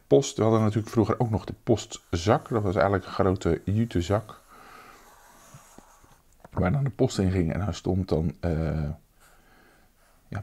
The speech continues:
P T T Post op, hè. Weet u dit nog? Dat is lang geleden. P T. Oh, P T T. Zie, ik ga het weer verko-, ik ga hem even opnieuw tekenen.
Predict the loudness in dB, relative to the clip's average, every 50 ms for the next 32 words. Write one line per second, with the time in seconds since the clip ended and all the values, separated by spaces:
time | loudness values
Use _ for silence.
0 | -2 2 2 2 4 2 0 0 2 2 0 0 0 -2 -2 -2 -2 -2 -4 -8
1 | -12 -10 -6 -6 -4 -4 -4 -6 -10 -18 -20 -20 -20 _ _ _ _ _ _ _
2 | -20 _ _ _ -14 -10 -8 -8 -6 -4 -4 -2 -2 -2 -4 -6 -8 -8 -10 -16
3 | -20 _ _ _ _ _ _ -20 -20 -20 _ -18 -18 -14 -12 -10 -10 -10 -10 -10
4 | -12 -12 -10 -10 -10 -10 -10 -10 -12 -16 -20 _ _ _ _ -20 -20 _ _ _
5 | -20 -20 -20 -20 -20 -20 -20 -20 -20 -20 -20 _ _ -20 -20 -20 _ _ _ -2
6 | 0 0 0 -2 -4 -6 -8 -8 -10 -14 _ _ _ _ _ _ _ -20 -20 _
7 | _ _ -20 -20 -20 _ -6 -4 -4 -4 0 0 2 2 2 0 -6 -2 2 2
8 | 2 2 2 0 0 0 0 0 -4 -12 -16 -16 -16 -12 -10 -10 -10 -8 -10 -12
9 | -10 -12 -12 -12 -12 -10 -6 -4 -4 -4 -4 -4 -6 -4 -4 -4 -6 -6 -6 -4
10 | -4 -4 -4 -4 -6 -6 -6 -8 -10 -10 -10 -12